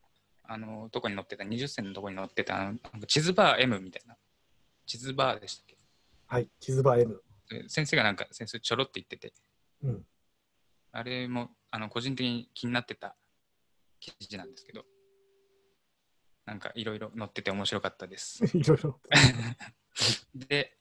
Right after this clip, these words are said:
Speaker 2: これぐらいこう。
Speaker 1: あ、これぐらいこれです。はい。
Speaker 2: はい。
Speaker 1: こんな感じです。
Speaker 2: あれ、集計したの出なか-、出ないの？出さないの？ライターさんの。
Speaker 1: あー、載せんの忘れてました。
Speaker 2: おっと、<laughs> それ、それが出るのま-、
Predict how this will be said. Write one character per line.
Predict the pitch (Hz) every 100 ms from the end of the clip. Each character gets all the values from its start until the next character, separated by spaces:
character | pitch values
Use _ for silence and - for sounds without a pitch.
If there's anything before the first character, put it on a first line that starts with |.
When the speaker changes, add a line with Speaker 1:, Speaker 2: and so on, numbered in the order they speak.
| -
Speaker 2:
こ | 131
れ |
ぐ | 131
ら | 127
い | 123
こ | 120
う。 |
Speaker 1:
あ、 |
こ | 127
れ | 127
ぐ | 107
ら |
い | 104
こ | 101
れ |
で | 95
す。 | -
は |
い。 | 101 _
Speaker 2:
は | - 131
い。 | - _ _ _ _ _ _ _ _
Speaker 1:
こ | 113
ん |
な | 104
感 | 98
じ | 95
で |
す。 | 101 - - _ _ _ _ _ _ _ _ _
Speaker 2:
あ | 202
れ、 | 240
集 | - 240
計 | 226
し | 240
た | 247
の |
出 | 147
な | 156
か-、 | - - _
出 | 156
な | 120
い |
の？ | 92
出 | 113
さ | -
な | 98
い |
の？ | - _ _ _ _ _
ラ | 139
イ | 147
タ | 151 147
ー | 127
さ | 139 131
ん | 123
の。 | 120
Speaker 1:
あ | 180 180 175 - _ _
ー、 |
載 | -
せ | -
ん | 160
の | 98
忘 | 90
れ | 110
て | -
ま | 110
し | -
た。 | -
Speaker 2:
お | 160
っ | -
と、 | - 185 220 - 240 - 240 220
<laughs> |
そ | 208
れ、 | 196 220 202 _
そ | 226
れ | 247
が |
出 | 262
る | 226
の |
ま-、 | 175